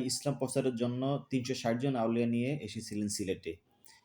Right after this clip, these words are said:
এই তিনশো ষাট জন আউলিয়ার মধ্যে অন্যতম ছিলেন সৈয়দ আহমদ গেসুদারাজ কল্লা শহীদ রহমতুল্লাহ আলাই, যিনি হযরত শাহজালাল রহমতুল্লাহ আলাইয়ের খুব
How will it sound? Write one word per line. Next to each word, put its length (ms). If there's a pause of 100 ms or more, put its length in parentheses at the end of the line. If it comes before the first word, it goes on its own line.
(300)
এই 240
তিনশো 280
ষাট 340
জন 220
আউলিয়ার 420
মধ্যে 320
অন্যতম 440
ছিলেন 340
সৈয়দ 380
আহমদ 400 (320)
গেসুদারাজ 760 (300)
কল্লা 280
শহীদ 400
রহমতুল্লাহ 520
আলাই, 240 (840)
যিনি 400
হযরত 240
শাহজালাল 600
রহমতুল্লাহ 540
আলাইয়ের 280
খুব 240